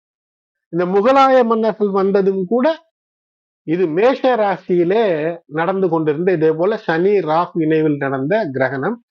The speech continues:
அதனால் அவர்கள் அங்கு ஒரு அறுநூறு வருடம், சில்லறை வருடங்களுக்கு, அறுநூத்தி சொச்ச வருடங்களுக்கு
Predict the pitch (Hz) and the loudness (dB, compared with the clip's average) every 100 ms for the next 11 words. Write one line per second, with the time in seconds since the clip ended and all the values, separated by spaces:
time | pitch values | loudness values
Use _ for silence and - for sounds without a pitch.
0 | _ _ 127 170 185 220 233 - 139 160 | _ _ -4 -2 0 0 -2 -6 -4 -4
1 | 165 147 139 143 131 127 208 202 _ _ | -2 -4 -2 0 0 0 0 -2 _ _
2 | _ 127 165 180 190 175 143 139 175 190 | _ -4 -4 -2 -2 0 0 0 0 -2
3 | 175 143 139 131 127 151 147 131 123 113 | -4 -2 0 0 0 0 0 -2 -4 -4
4 | 196 165 123 120 131 156 175 165 - 139 | -6 -6 -6 -6 -2 -2 0 -2 -4 -8
5 | 127 135 117 127 135 165 147 120 120 - | -6 -8 -4 0 0 0 -2 -4 -8 -8
6 | 214 | -10